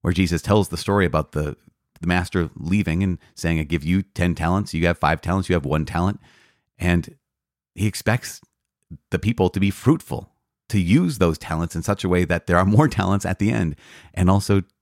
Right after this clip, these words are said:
to communicate the, their benefits, the benefits of those talents to others. Now, one last note here. Paragraph twenty-four oh five says, "The goods of production," so material or immaterial, and this is basically what I've been, what I've been saying, whether it's the stuff you have <laughs> or the stuff that's inside you, right?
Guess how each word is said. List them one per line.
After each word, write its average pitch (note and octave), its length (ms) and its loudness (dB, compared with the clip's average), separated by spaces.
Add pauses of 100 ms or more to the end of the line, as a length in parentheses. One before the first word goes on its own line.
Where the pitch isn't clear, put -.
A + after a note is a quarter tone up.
(120)
to - 80 -18
communicate F2+ 400 2
the, D#2 220 -10
their F2+ 120 2
benefits, F2 720 -2
the - 80 -10
benefits F2 380 -2
of E2 100 2
those D#2+ 140 -2
talents D2+ 400 -4
to D#2 240 -2
others. C#2+ 320 -4 (240)
Now, F2 100 2
one F#2+ 160 4
last F2+ 220 0
note D2+ 120 0
here. C#2+ 160 -2 (200)
Paragraph G#2+ 260 2
twenty-four A#2+ 420 2
oh E2 60 4
five D2+ 300 2
says, C#2+ 260 -2 (320)
"The F#2+ 80 2
goods G2+ 220 4
of C3+ 80 4
production," E2+ 500 -2 (220)
so F2 160 0
material G2+ 500 2
or F#2+ 200 0
immaterial, E2+ 680 -2 (260)
and E2+ 140 0
this E2+ 100 0
is D#2 60 -8
basically E2 380 0
what D#2 40 2
I've C#2 80 -2
been, D2 200 -4
what E2+ 120 0
I've D#2 60 2
been C#2+ 100 -4
saying, B1+ 360 -6 (240)
whether E2+ 220 2
it's D#2 200 -2
the E2 160 -4
stuff F#2+ 320 -2
you E2+ 80 0
have D#2+ 440 -4 (160)
<laughs> - 120 -20
or E2 120 -2
the E2+ 100 0
stuff E2 320 -2
that's D2 320 -6
inside F#2+ 500 0
you, G#2+ 180 2
right? G#2 300 -2